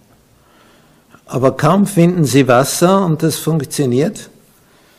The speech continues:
und sie können ihre Herden tränken, kommen wieder die Einwohner des Landes und sagen, „Unser Land, unser Brunnen.“ Und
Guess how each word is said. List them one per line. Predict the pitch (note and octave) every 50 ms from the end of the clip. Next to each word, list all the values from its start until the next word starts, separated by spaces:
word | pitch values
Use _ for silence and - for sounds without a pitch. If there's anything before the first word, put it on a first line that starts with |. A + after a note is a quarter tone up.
| _ _ _ -
und | D#3 C3
sie | - C3+ B2+
können | B2+ - C3 C3 C3 C3
ihre | C3 B2+ B2 B2 A#2
Herden | G#2+ A2+ A#2 A#2 B2 B2 A2+ -
tränken, | A2+ A2+ A2+ A#2 B2 A#2+ - - D#3+ E3+ E3
kommen | - C#3 C3+ C3+ C#3 C#3 C3+ C3
wieder | C3+ C3+ C3+ D3+ D3
die | C#3+ C#3+ C#3+ C#3 C#3 C#3 C#3 C#3 C#3 -
Einwohner | C3+ B2 C3 C3+ C3 C3+ C#3 C#3 C#3 C3+
des | C3+ C#3 B2 -
Landes | B2+ A#2+ A#2+ A#2+ B2 C#3 D3 D3+ C#3 -
und | C3+ C3
sagen, | A#2+ G#2 A#2+ A#2 A#2 A#2+ A2 - - _ _ _ _ _
„Unser | - D#3+ D#3 F3+ G3+ A3+ G3+ E3+ E3+ D3
Land, | C#3 C3 A2 G2+ G#2 C3 D#3+ F#3+ F3 - - - - _ _ _
unser | - A#2 A#2 B2 B2+ B2 A#2 - D3+ C#3+
Brunnen.“ | - D#3 F3 G#3 F#3 C3 G2 D#2+ C#2+ - - - - _ _ _ _ _ _ _ _ _ _ _ _ _ _ _ _ _ _ _ _ _ _ _ -
Und | - A#2 A2+ A2 A2 -